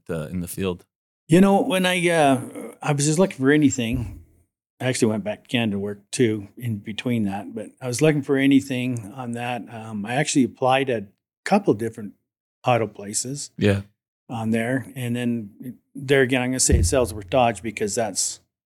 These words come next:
Speaker 2: where I started at
Speaker 1: Mm-hmm.
Speaker 2: before Ronnie bought it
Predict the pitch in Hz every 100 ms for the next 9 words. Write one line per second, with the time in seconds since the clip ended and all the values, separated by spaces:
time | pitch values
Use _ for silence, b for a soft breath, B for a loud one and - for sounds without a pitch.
0 | _ _ _ _ _ _ _ 120 101 -
1 | 147 107 90 104 92 104 101 98 - _
2 | _ - 113 107 107 101 123 117 92 92
3 | 92 113 117